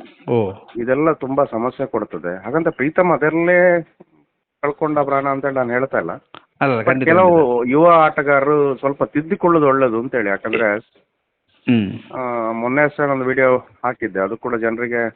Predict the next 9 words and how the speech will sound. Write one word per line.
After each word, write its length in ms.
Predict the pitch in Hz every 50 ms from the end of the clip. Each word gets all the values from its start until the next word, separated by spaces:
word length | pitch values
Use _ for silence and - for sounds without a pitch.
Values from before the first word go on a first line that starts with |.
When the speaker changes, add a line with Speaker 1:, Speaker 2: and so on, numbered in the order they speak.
| _ _ - _ _ _ _ -
Speaker 2:
ರೀಚ್ 200 | 127 135 139 -
ಆಗ್ಲಿ 260 | 151 143 131 123 117 110
ಅಂತ 140 | 101 90
ಹೇಳಿ. 180 | 95 90 87 92
ಆದ್ರೆ 440 | 98 107 110 120 120 117 110 107 104 104 _ _ - 80 -
ಈ 100 | 95 98
ಹುಡುಗರು 320 | 117 131 156 165 165 160 151
ಇದನ್ನೆಲ್ಲ 320 | 139 135 135 135 139 139
ತಿದ್ದುಕೊಂಡ್ರೆ 920 | - _ - 131 135 - 151 - 151 147 143 113 107 92 90 85 85 -